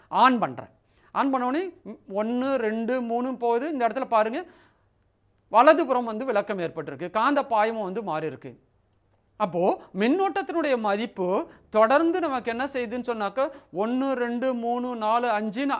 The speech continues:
அதிகரிக்குது. அதுதான் வந்து நமக்கு வந்து மாற்றம், அந்த மின்னோட்டத்தில் ஏற்படக்கூடிய எண் மதிப்பில் ஏற்படக்கூடிய மாற்றம். அந்த மாற்றம் நடக்கிற போது மட்டும்தான் இந்த சுருளுடன் தொடர்பு கொண்ட காந்த பாயமும் மாறுது,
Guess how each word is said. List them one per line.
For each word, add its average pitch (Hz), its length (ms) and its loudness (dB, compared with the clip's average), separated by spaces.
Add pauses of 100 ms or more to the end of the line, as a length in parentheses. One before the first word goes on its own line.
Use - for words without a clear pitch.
(220)
அதிகரிக்குது. 202 520 2 (160)
அதுதான் 247 360 2
வந்து 233 220 -4
நமக்கு 220 300 -2
வந்து 233 160 -4 (100)
மாற்றம், 185 460 2
அந்த 196 180 -4
மின்னோட்டத்தில் 254 540 -2
ஏற்படக்கூடிய 190 460 -4 (340)
எண் 247 140 2
மதிப்பில் 285 360 -2
ஏற்படக்கூடிய 196 480 -2 (120)
மாற்றம். 180 340 -2 (440)
அந்த 277 320 4 (120)
மாற்றம் 294 580 2
நடக்கிற 240 560 0
போது 208 300 0
மட்டும்தான் 180 580 2 (280)
இந்த 196 200 -6 (100)
சுருளுடன் 320 580 2
தொடர்பு 269 340 0
கொண்ட 247 240 -2
காந்த 233 220 0 (100)
பாயமும் 233 400 0
மாறுது, 196 400 4